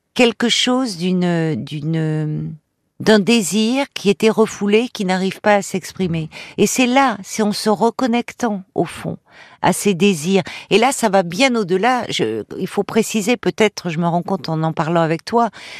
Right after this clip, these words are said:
euh, quand on parle de désir, c'est vraiment, euh, des aspirations très profondes, des choses qui sont essentielles, à, à,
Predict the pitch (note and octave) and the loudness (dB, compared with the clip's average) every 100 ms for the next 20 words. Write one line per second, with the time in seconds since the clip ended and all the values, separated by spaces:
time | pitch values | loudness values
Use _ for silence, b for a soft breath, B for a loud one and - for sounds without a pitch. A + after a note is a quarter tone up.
0 | B B E3+ - G#3+ G#3+ A#3+ G3 B3 G#3+ | B B -2 0 -2 2 0 2 0 2
1 | F3 C#3+ F#3+ F#3+ D#3 A3+ B3+ C4 - - | 2 2 2 0 -2 0 2 2 0 -2
2 | - D#3 F#3 G3+ A3 A#3+ A3+ F#3 E3+ E3+ | -2 0 0 2 2 2 2 2 2 0
3 | D#3 B B B F3 G3 G#3+ A#3 - A#3 | -4 B B B 2 4 2 0 -2 0
4 | A3 G#3+ - A#3+ A3+ - G3 - F#3+ - | 0 -2 -2 -4 -4 -2 -4 0 -2 -2
5 | E3+ E3+ E3 - - A#3+ - _ - - | -4 -2 -2 -2 -2 -2 -4 _ -10 -8
6 | - A3 G#3 - G#3 A#3 G#3 G#3 - - | -2 0 0 0 0 0 -2 -4 -4 0
7 | G#3 A3+ A3+ F3 - | 2 2 2 0 -4